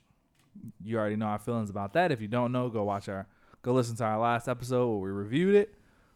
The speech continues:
But, you know, they're, they're, they're, they're trying to think outside the box. They're trying to give us more. And some of the announcements that Marvel made with, we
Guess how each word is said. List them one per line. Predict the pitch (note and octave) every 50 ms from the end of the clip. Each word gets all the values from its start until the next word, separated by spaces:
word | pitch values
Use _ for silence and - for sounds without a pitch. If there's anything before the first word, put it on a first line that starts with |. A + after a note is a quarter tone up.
| _ _ _ _ _ -
But, | A3+ A#3 G#3 - - A#3+
you | B3 A3
know, | F#3 E3+ E3+
they're, | F3 G3 F#3+ F#3 - E3+
they're, | F3+ F#3+ F#3+ F#3 E3+
they're, | - F3 F3+ F3+ F3 E3 D#3 - _ _ _ _ _ _ _ _ _ _ _ _ _ _ _ _ _ _ _ _ _ _ _ _ -
they're | D#3+
trying | D3+ - A3+ A3 G3+ F#3
to | -
think | - G3+ F#3+ F#3
outside | F3+ E3+ E3+ - F3+ E3 D#3+ D3 C#3
the | C3
box. | B2 A#2 C3+ C3+ A2 A2+ - -
They're | B2 A2+
trying | - - C#3 C#3 C3+
to | B2
give | A#2+ B2 C3+ B2 B2
us | A#2+ - -
more. | B2+ B2+ B2+ B2 A#2+ A#2+
And | B2+ C3 B2
some | - - F3 F3+ F3
of | D#3
the | D#3 C#3+
announcements | C3+ C#3 D3+ D3+ D3+ C#3 - C3 A#2+ A#2+
that | A#2 A2
Marvel | A#2+ C3 D3+ D#3 C#3+ B2+ A#2
made | A2 G#2+ G#2 G#2 F#2 F#2
with, | G2 G#2+ G#2+ - - _ _ - - - _ _ _ _ _ _ _ _ _ -
we | C3 B2+